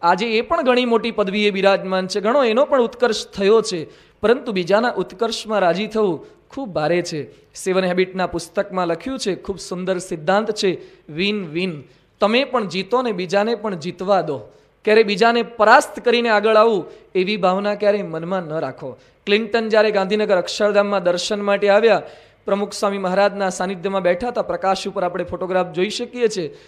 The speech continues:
પછી સ્વામીજીની સાથે પ્રદર્શનના હોલ તરફ ચાલતા ચાલતા જતા હતા, બાપાનો હાથ એણે ક્લિન્ટને પોતાના હાથની અંદર પકડ્યો હતો.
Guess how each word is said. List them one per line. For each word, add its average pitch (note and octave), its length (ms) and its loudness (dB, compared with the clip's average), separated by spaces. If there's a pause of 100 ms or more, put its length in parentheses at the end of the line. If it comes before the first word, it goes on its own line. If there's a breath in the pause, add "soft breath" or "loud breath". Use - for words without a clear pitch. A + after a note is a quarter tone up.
(180 loud breath)
પછી A3 200 -4
સ્વામીજીની G#3 580 -2
સાથે G3 340 0
પ્રદર્શનના G3 580 -4
હોલ F#3 240 -2
તરફ F#3+ 240 -6
ચાલતા E3 420 -4
ચાલતા F#3 320 -4
જતા F3 260 -2
હતા, A3+ 240 0 (340 loud breath)
બાપાનો F#3 380 0
હાથ E3+ 460 0
એણે F#3 160 -4
ક્લિન્ટને F3+ 500 -4
પોતાના F3+ 380 -4
હાથની F#3 360 -4
અંદર F3+ 180 -4
પકડ્યો G#3 360 2
હતો. G3+ 320 0